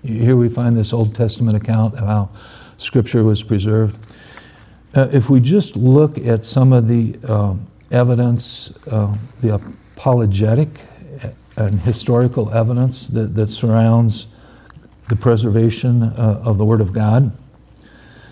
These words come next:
uh, we, we find that, uh,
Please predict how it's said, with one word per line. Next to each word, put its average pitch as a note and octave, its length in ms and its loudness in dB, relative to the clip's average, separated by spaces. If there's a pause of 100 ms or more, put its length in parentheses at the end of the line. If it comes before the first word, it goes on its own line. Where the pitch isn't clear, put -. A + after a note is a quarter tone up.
(380)
uh, G#2+ 340 2 (1300)
we, A#2+ 120 4
we A#2 220 4
find A#2 460 2
that, G#2+ 680 -2
uh, G#2 280 0